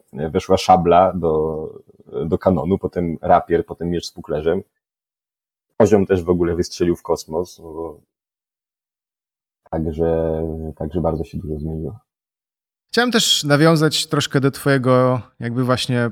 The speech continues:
Speaker 2: powrotu turniejowego, bo, e, nawet ostatnio na swojej stronie pisaliście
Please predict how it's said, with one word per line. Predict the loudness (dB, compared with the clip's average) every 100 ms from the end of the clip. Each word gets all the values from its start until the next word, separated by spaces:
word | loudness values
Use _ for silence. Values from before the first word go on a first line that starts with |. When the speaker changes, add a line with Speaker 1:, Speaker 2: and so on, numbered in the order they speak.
| -4
Speaker 2:
powrotu | -4 0 0 -2
turniejowego, | -4 -2 0 0 2 2 0 -2 -6 _ _ _ _
bo, | -10 -4 -2 0 -2 -4 -8 -12 _ _ -12
e, | -8
nawet | -2 0 2
ostatnio | 0 0 -2 -2 -2
na | -4
swojej | -4 -2 -2 -2
stronie | -6 -4 -4 -4 -6 -10 -12
pisaliście | -6 -4 -4 -6 -8 -8 -8